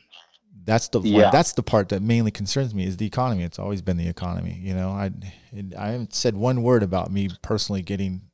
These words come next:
Speaker 1: you know, worried about getting coronavirus, but
Speaker 2: No.
Speaker 1: it's the economy because it affects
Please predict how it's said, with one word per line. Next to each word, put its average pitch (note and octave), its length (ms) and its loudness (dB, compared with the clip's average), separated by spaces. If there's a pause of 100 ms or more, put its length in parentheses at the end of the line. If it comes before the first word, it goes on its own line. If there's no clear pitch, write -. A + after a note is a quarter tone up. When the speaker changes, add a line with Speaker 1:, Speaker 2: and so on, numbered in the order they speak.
Speaker 1:
you A2 140 -10
know, E2+ 60 -4
worried F#2+ 240 -2
about F2+ 240 -4
getting A2 260 -2
coronavirus, F2 840 -4 (1000)
but G2 80 0
Speaker 2:
No. F#2 60 4
Speaker 1:
it's E2+ 160 0
the G#2+ 80 4
economy G#2+ 460 4
because F2+ 340 -4
it F#2 60 -2
affects - 520 -4